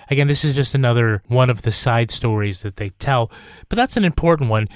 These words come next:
You have to remember, if it weren't for the persistence of the journalists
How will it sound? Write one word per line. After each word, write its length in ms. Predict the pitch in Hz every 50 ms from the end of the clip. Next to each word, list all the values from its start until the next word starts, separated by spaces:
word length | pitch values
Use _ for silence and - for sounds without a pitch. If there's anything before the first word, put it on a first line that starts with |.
| - -
You 120 | - 139 131
have 180 | 147 190 -
to 100 | - 147
remember, 560 | 139 139 135 143 160 160 143 113 117 113 110 - - - - - - - - - - - -
if 160 | 139 - 156
it 80 | 147
weren't 320 | 127 120 135 151 165 170 -
for 340 | - - 147 139 139 135 127
the 120 | 113 117
persistence 1000 | - - 113 110 - - - 170 156 - - - 113 104 104 101 - - - - -
of 400 | - 120 127 120 110 107 - - - - _ _ - - - - - - - -
the 280 | 120 117 110 107 104 95
journalists 880 | 90 - 147 156 175 175 135 98 92 90 90 90 - - - - -